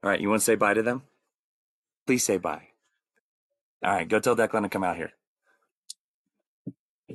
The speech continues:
So this is definitely gonna be a little bit of a different show. I'm gonna cycle through some kids here.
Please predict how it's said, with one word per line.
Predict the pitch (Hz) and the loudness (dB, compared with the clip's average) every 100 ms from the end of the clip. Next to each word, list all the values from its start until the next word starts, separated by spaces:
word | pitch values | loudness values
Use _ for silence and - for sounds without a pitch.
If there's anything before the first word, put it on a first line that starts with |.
| - _ _ _ | -20 _ _ _
So | - 107 | -2 0
this | 101 | 0
is | 110 | 4
definitely | 127 139 147 | 2 2 0
gonna | 143 | 2
be | 135 | 2
a | 127 | 4
little | 123 | 4
bit | 120 | 2
of | 117 | 2
a | 107 | 0
different | 113 107 | -2 -2
show. | - 101 98 | 0 2 4
I'm | 95 | 2
gonna | 87 | -2
cycle | - 107 101 | 0 0 -2
through | 101 | -6
some | 104 98 | -4 0
kids | 98 - | 0 2
here. | 95 85 | 0 0